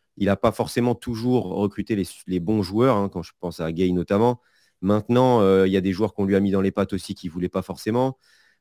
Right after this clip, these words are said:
Donc, c'est une histoire compliquée. Euh, il est parti un peu de tout ce, de tout ce bazar. Est-ce qu'il voudra revenir dans les mêmes conditions ? Bien sûr que non. Et est-ce que le Qatar est prêt à lui offrir des conditions différentes et plus avantageuses pour lui ?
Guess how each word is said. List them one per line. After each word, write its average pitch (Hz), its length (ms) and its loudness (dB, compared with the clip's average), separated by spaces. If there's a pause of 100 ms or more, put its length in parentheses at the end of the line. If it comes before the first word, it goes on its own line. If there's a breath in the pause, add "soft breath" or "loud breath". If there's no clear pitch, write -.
Donc, 107 220 0
c'est 120 200 4
une 120 100 4
histoire 120 280 0
compliquée. 127 600 2
Euh, 90 300 2
il 92 160 0
est 107 60 2
parti 127 500 -2
un 107 100 4
peu 117 160 -2
de 101 100 0
tout 107 160 -14
ce, 104 280 -2
de 98 140 -2
tout 110 120 -10
ce 95 120 -8
bazar. 120 580 2
Est-ce 101 220 -6
qu'il 120 240 0
voudra 101 280 -2
revenir 107 440 0
dans 98 80 0
les 98 80 2
mêmes 101 160 0
conditions ? 98 640 -6
Bien 82 160 -6
sûr - 180 -16
que - 100 -4
non. 123 220 0 (480)
Et 110 200 4
est-ce 113 120 -4
que 131 60 0
le 110 80 0
Qatar 117 320 2
est 113 80 2
prêt - 180 2
à 113 80 -2
lui 107 80 -6
offrir 104 340 -4
des 101 80 -6
conditions 104 540 -4
différentes 101 540 -2
et 95 40 -6
plus 101 220 -4
avantageuses 95 480 0
pour 92 220 -2
lui ? 120 240 -2